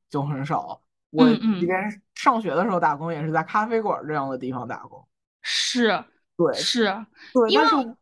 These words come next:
Speaker 1: 嗯。
Speaker 2: 嗯，因为我
Speaker 1: 请。
Speaker 2: 那个就是削甘蔗那两天，就是后来因为太便宜了，甘蔗已经累得要死，一批一批、一捆一捆的来，你把它弄完以后，还有客人来问说：“你们，哎，你们这个什么时候还要再买啊？”我当时心里面其实觉得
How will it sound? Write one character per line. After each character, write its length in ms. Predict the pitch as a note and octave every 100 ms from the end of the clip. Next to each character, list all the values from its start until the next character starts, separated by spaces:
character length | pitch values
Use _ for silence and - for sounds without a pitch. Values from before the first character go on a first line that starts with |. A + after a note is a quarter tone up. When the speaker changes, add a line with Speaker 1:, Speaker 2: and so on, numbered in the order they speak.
| _ _ -
Speaker 1:
嗯。 140 | G#3 F3
Speaker 2:
嗯， 440 | B3 A3 A#3 B3 _ _ _
因 100 | F#4+ A#4
为 100 | A4
我 140 | B3+
Speaker 1:
请。 80 | A3+ - - _
Speaker 2:
那 200 | D#4 E4+
个 220 | C4+ A3+
就 140 | G#3+ E4
是 260 | D#4+ D4
削 240 | A3+ - F4
甘 180 | E4 E4+
蔗 120 | E4+
那 100 | D#4
两 180 | D4 G#3+
天， 200 | G#3 B3+
就 120 | B3
是 100 | E4+
后 180 | E4+ F#4+
来 100 | E4
因 120 | A#3+ D4+
为 60 |
太 140 | D#4+ D4+
便 260 | - G3+
宜 120 | F#3 A3
了， 280 | F3+ - - -
甘 160 | D#4
蔗 140 | D#4+ E4
已 80 | A3
经 160 | A3
累 180 | D4 F#4
得 60 | C#4
要 220 | C4+ A#3+
死， 400 | A3 - G3 E3
一 100 | -
批 240 | C4+ - C4+
一 160 | C4
批、 160 | C4 -
一 100 | C4
捆 220 | C#4+ A3+
一 80 | G#3
捆 140 | A3 G3
的 60 |
来， 220 | E3 C#3+ C#3+
你 60 | A#3+
把 100 | B3+
它 60 |
弄 140 | A#3+ C#4
完 180 | G#3+ F3+
以 60 |
后， 320 | G3 F#3+ - -
还 180 | A3 A3+
有 120 | B3
客 220 | G#3+ D4
人 160 | B3+ A3+
来 160 | G3
问 240 | G3 C4+ A#3
说 160 | A#3+ A3+
：“你 80 |
们， 80 | F3+ F3
哎， 120 | A#3+
你 100 | A3
们 100 | G3+
这 100 | B3
个 80 | A#3+
什 140 | A3
么 80 | G3
时 80 | A3+
候 60 |
还 140 | G#3+ F3+
要 100 | G3+
再 180 | G#3+ G#3+
买 220 | F#3+ C3
啊？” 100 | - - - - -
我 80 |
当 140 | C#4+ F4
时 100 | D#4+
心 160 | C#4 D#4
里 60 |
面 120 | C4
其 80 | B3+ B3
实 80 | A#3
觉 140 | A3
得 320 | G3 G#3+ G#3+